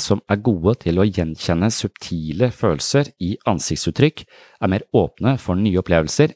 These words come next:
mer interesserte i omverdenen, tryggere på seg selv og mer nysgjerrige. Så gjennom meditasjon kultiverer man både åpenhet og oppmerksomhet,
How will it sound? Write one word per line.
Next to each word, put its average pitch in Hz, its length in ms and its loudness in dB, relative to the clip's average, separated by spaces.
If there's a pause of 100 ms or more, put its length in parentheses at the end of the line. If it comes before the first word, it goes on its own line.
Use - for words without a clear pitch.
(120)
mer 87 160 2 (100)
interesserte 90 880 -2
i 90 220 -2
omverdenen, 90 540 0 (280)
tryggere 110 380 0
på - 180 -2
seg 98 140 0
selv 143 320 0 (160)
og 92 80 0
mer 80 220 2 (160)
nysgjerrige. 78 420 -2 (1040)
Så - 80 2
gjennom 98 320 2
meditasjon 117 640 2 (100)
kultiverer 90 480 0
man 113 240 0
både 98 300 0 (100)
åpenhet 110 560 0
og 78 240 -4
oppmerksomhet, 107 640 -2